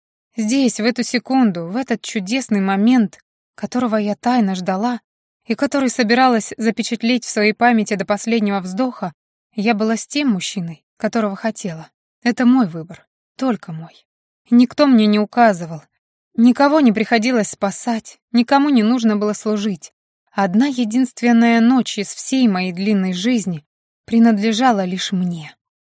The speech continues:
Колтон заглушил мой вскрик поцелуем, когда я ощутила острый укол боли. «Это не конец твоей жизни, слышишь?»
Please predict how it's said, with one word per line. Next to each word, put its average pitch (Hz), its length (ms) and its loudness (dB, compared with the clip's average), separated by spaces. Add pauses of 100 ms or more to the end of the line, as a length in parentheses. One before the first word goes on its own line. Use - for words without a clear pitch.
(440)
Колтон 208 400 0
заглушил 214 480 -2
мой 208 180 0
вскрик - 400 -4
поцелуем, 214 580 -2 (300)
когда 240 300 2
я 233 60 6
ощутила 226 500 -2
острый 233 400 -2
укол 220 320 0
боли. 196 420 -4 (420)
«Это 196 320 -2
не 185 140 0
конец 202 440 2
твоей 190 220 -2
жизни, 170 380 -4
слышишь?» 233 720 -4